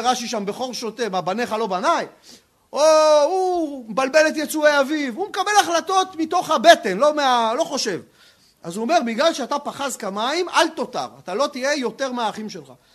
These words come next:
היית אמור להיות יותר, אבל כתוצאה מזה לא תהיה יותר. למה? "כי עלית משכבי אביך, אז חיללת יצואי עלה". מה שאתה עשית,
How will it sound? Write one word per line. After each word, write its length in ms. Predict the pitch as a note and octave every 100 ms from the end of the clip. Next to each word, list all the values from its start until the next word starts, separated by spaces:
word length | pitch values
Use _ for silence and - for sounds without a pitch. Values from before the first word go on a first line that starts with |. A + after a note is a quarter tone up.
| _ -
היית 320 | G#3+ G#4 G4+
אמור 280 | G4 G4 F4+
להיות 220 | D#4 C4
יותר, 400 | G#3 A#3+ C4 F4 - _ _ _ _ -
אבל 200 | F#3+ A3+
כתוצאה 440 | A#3 A3+ A3+ C4
מזה 360 | B3+ A3 B3 C4 C4
לא 160 | A#3+ C4
תהיה 160 | A3+ F#3
יותר. 300 | D#3 C3+ A#2 _ _
למה? 460 | D#3+ G3 B3 F#4 A3 - _ _
"כי 200 | - F#3+
עלית 340 | F3+ D4+ G#4+
משכבי 560 | D4+ B3+ - A#3 A3+ A#3+
אביך, 360 | G3 G#4 G#4+ F4+ A#3+ - _ -
אז 180 | G#3+ -
חיללת 420 | A3+ C4 E4 D#4
יצואי 420 | B3 G#3+ A3 G3
עלה". 260 | D3 D3+ B2 _ - - _ G3+
מה 140 | D4+
שאתה 360 | D#4 C4+ C#4+ C#4
עשית, 340 | - B3+ B3